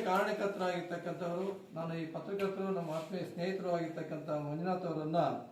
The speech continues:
ಕೇಳಿದಾಗ ನಾವು ನಮ್ಮ ರೋಟರಿ ಸಂಸ್ಥೆ ಮತ್ತು ಗಂಗಾನಿಕೇತನ ಫೌಂಡೇಶನ್ ಸಿರಿಗನ್ನಡ ವೇದಿಕೆಯಿಂದ ಎಲ್ಲರೂ ಒಂದು ಇವತ್ತು ನಾವು ಒಳ್ಳೆ ಅದ್ದೂರಿಯಾಗಿ ಇವತ್ತು ವಿಶ್ವ ಆರೋಗ್ಯ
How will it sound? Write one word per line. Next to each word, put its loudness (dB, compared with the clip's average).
ಕೇಳಿದಾಗ 6
ನಾವು 4
ನಮ್ಮ 2
ರೋಟರಿ 2
ಸಂಸ್ಥೆ -2
ಮತ್ತು -2
ಗಂಗಾನಿಕೇತನ 0
ಫೌಂಡೇಶನ್ -2
ಸಿರಿಗನ್ನಡ -2
ವೇದಿಕೆಯಿಂದ -2
ಎಲ್ಲರೂ 8
ಒಂದು 4
ಇವತ್ತು 0
ನಾವು 0
ಒಳ್ಳೆ 4
ಅದ್ದೂರಿಯಾಗಿ 6
ಇವತ್ತು -2
ವಿಶ್ವ 2
ಆರೋಗ್ಯ 4